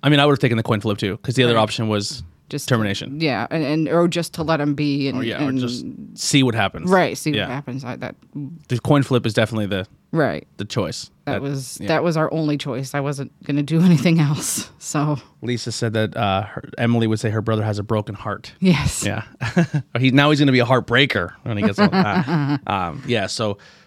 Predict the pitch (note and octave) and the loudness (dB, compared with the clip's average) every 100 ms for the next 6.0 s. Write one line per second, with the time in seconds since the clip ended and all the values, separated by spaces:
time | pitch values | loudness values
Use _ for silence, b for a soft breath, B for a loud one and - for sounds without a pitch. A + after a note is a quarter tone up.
0 | b - D3+ D3+ C#3+ C3+ C#3 B2 A#2 A#2 | b 0 2 4 2 4 4 6 4 2
1 | - - _ _ _ - C3 A2 - B2+ | -2 -16 _ _ _ -4 0 2 2 0
2 | C#3 - E3+ D3+ D#3+ F#3 A3 A#3 A3+ G3+ | 0 -2 0 0 -2 -4 -2 0 -2 -2
3 | A3 A3+ A#3 A#3 - G3+ F#3+ C3+ _ _ | -2 0 -2 -2 -2 -2 -2 -8 _ _
4 | - A3+ A#3+ - - G3+ - A3+ G#3 G3 | -6 -2 -2 -2 0 0 2 2 2 0
5 | - - - - - _ D#3 C3+ B2+ C3 | -4 -12 -12 -14 -20 _ -2 0 0 -4